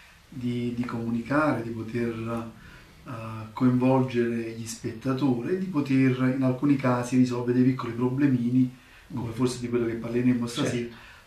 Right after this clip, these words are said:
Speaker 1: dove ci sono a volte delle difficoltà, dell'imbarazzo ad arrivare
Speaker 2: Esattamente.
Speaker 1: dal, dal, dal medico. Invece per alcune patologie possiamo vedere che arrivare prima di quando la patologia è conclamata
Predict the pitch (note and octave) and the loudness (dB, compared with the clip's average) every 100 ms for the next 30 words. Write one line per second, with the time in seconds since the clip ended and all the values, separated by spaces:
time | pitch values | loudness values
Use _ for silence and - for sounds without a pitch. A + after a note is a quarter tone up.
0 | - B2+ A#2+ A#2+ A#2+ A#2+ A#2+ B2+ B2+ A#2+ | -2 0 2 0 0 -2 0 0 0 0
1 | A#2+ B2 B2 B2+ B2 A#2+ C3+ A#2+ A#2 A#2+ | 0 0 -2 0 2 2 0 0 0 2
2 | B2+ C#3 B2+ A#2 - - B2+ B2 A#2+ A#2+ | 4 4 4 0 -6 -8 -6 -4 -2 0
3 | A#2 A#2+ A#2+ A#2 A2+ G2 - A2 F#2 F#2 | 2 0 2 0 -2 -8 -12 -12 -12 -14
4 | - A#2+ A#2+ A#2 A#2 A#2 A2+ A2+ A#2 B2 | -10 -2 -2 0 0 0 0 -2 -4 -2
5 | A#2 A#2 A#2 A2+ A#2 A#2+ A#2 A2 A2 B2 | -2 -2 -4 -4 -2 -2 -2 -2 -2 -2
6 | E3 F3 C#3 A#2+ B2+ C3 C#3 B2+ D3 B2+ | -2 0 0 0 -2 -4 -2 -4 0 0
7 | B2+ C3 C3+ B2+ A#2+ A#2+ B2 B2 - - | 0 0 0 0 0 0 0 -2 -10 -20
8 | - - - B2+ B2+ B2+ C3 B2 A#2 A#2 | -20 -20 -14 -8 -2 2 6 6 4 0
9 | A#2+ A#2+ C3 C3+ B2+ B2 C#3+ C#3 A#2 A2+ | -2 2 2 2 2 2 2 4 2 0
10 | A2 - - - - - - B2+ B2 A#2+ | -6 -10 -20 -20 -20 -16 -8 -2 -2 -2
11 | A#2+ A#2+ B2 B2+ A#2+ A#2 A2+ C#3+ B2+ A2+ | -2 0 2 4 2 0 0 2 2 0
12 | - C3 | -2 -2